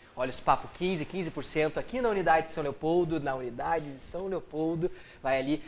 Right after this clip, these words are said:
que tu vai ser muito bem atendido. Agradecer a T P Global, que dá toda essa estrutura pra nós. E lembrar de uma, um trabalho que é feito também em parceria com o Rocket Club, esse espaço que nos abriga,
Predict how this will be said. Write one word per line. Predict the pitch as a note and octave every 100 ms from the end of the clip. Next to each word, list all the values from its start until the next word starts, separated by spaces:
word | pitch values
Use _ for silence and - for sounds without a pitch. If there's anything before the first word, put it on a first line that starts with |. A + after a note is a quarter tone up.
| -
que | -
tu |
vai | C#3+
ser | B2+ D3
muito | C#3 D#3 G3+ G#3 D3
bem | D3
atendido. | C#3+ B2+ A#2+ A#2 C#3+ D3 - - -
Agradecer | B2+ B2 -
a | D3
T | C3
P | C#3
Global, | B2+ A#2 C#3 E3+
que | D3+
dá | C3
toda | - D3
essa | C3+ D3
estrutura | - C3+ B2 C#3 C3+
pra | C3+ A#2+
nós. | C3+ F3+ F#3+ - -
E | A#3+
lembrar | B3+ A3 G3+
de | G#3
uma, | G#3 G#3 F#3+
um | F#3 F3
trabalho | - D#3+ C#3 D3+ F3+
que | -
é | C#3+
feito | - D#3+ F3 - - -
também | E3 F3+
em |
parceria | F#3 E3+ F3 D#3
com | D#3
o |
Rocket | C#3 C#3 D3+ -
Club, | D3+ C#3+
esse | C3+
espaço | C3 - C3 -
que | D3+
nos | C#3+
abriga, | E3+ D3 D#3+